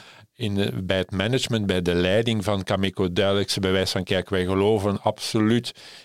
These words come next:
in de toekomst van, eh, van kernenergie, van kerncentrales en we willen dat ook bewijzen door in heel de keten actief te worden en daar ook ons graantje van mee te pikken."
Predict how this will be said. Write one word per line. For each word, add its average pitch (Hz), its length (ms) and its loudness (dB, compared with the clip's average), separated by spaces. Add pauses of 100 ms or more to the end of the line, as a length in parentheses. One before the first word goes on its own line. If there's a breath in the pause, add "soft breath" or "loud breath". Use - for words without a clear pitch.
in 104 120 -4
de 95 100 0
toekomst 101 540 0
van, 92 400 0
eh, 87 220 0
van 90 220 -2
kernenergie, 95 800 0
van 90 180 -4
kerncentrales 92 920 0
en 101 60 0
we 95 60 0
willen 92 260 2
dat 90 140 0
ook 87 100 0
bewijzen 95 600 0
door 92 280 0 (440 loud breath)
in 92 220 -4
heel 104 280 0
de 95 180 0
keten 107 440 -2
actief - 420 -4
te - 100 -6
worden 110 280 0
en 98 100 -2
daar 92 260 0
ook 101 320 -2
ons 92 260 -4
graantje 95 380 -2
van 87 140 -2
mee 90 160 0
te 98 100 -6
pikken." 101 300 -2